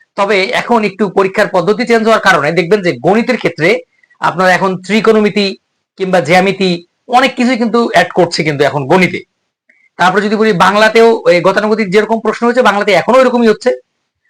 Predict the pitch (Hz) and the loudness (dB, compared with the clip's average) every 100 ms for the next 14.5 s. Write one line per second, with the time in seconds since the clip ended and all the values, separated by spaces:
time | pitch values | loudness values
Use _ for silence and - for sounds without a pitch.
0 | _ - 185 185 190 202 190 190 196 202 | _ 0 2 2 0 2 2 2 0 0
1 | 214 220 226 226 226 302 233 233 247 - | 0 2 2 0 -2 -2 2 2 0 -8
2 | _ _ _ _ _ - 156 160 160 156 | _ _ _ _ _ -8 -2 0 0 -4
3 | - 156 156 151 170 - 165 185 220 190 | -6 -2 -2 2 0 0 -2 2 4 4
4 | 170 175 175 170 185 190 170 208 214 254 | 4 0 -2 -2 -2 -2 0 0 2 2
5 | 240 247 247 233 214 226 156 214 185 196 | 2 0 0 -2 -2 -2 0 0 0 0
6 | 233 202 - 139 165 190 147 180 208 214 | -2 -4 -4 -6 -4 -2 0 0 0 -2
7 | 226 233 175 151 156 - 185 311 - _ | -4 -2 -2 -2 -4 -4 -2 -2 -6 _
8 | _ _ 160 - 180 - - 180 165 147 | _ _ -16 -6 -4 -4 -2 -2 0 -2
9 | 139 185 170 226 247 185 226 _ _ _ | 0 0 2 2 4 2 0 _ _ _
10 | _ _ _ - 175 262 262 247 220 - | _ _ _ -2 0 0 -2 -4 -4 0
11 | 196 233 180 170 196 170 196 202 196 165 | 0 2 -2 -4 -2 0 -2 -2 -2 0
12 | 175 175 220 196 196 185 180 165 170 175 | 0 2 0 0 -2 -2 -4 -4 -2 -4
13 | - 214 226 220 170 - 160 175 175 139 | -2 -2 0 -2 -6 -6 -6 -6 -4 -4
14 | - - - - | -4 -8 -12 -16